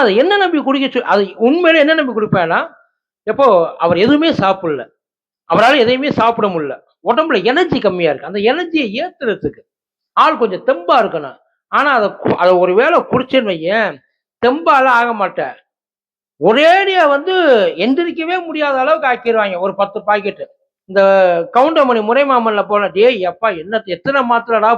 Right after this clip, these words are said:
போட்டிய?" அந்த மாதிரி டயரிய கிழிச்சுக்கிட்டு போகும். யோசிச்சு பாருங்க, இதை எஃப் எஸ் எஸ் ஐ எந்த லெவல்ல இதை வந்து மானிட்டரிங் பண்ணியிருப்பாங்க?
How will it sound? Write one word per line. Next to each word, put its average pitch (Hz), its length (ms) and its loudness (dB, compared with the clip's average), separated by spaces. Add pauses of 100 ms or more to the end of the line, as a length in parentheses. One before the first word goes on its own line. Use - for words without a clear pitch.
போட்டிய?" 170 420 -2 (580)
அந்த 170 160 0 (140)
மாதிரி 208 360 0 (580)
டயரிய 226 520 0 (240)
கிழிச்சுக்கிட்டு 202 640 -4
போகும். 123 220 -12 (440)
யோசிச்சு 285 400 2
பாருங்க, 214 240 2
இதை 294 100 2 (140)
எஃப் 262 180 0
எஸ் - 160 -4
எஸ் - 220 -6
ஐ - 20 -6 (1080)
எந்த 381 320 2 (240)
லெவல்ல 349 480 2
இதை 262 120 2 (100)
வந்து 302 200 -6 (960)
மானிட்டரிங் 233 680 0
பண்ணியிருப்பாங்க? 139 420 -12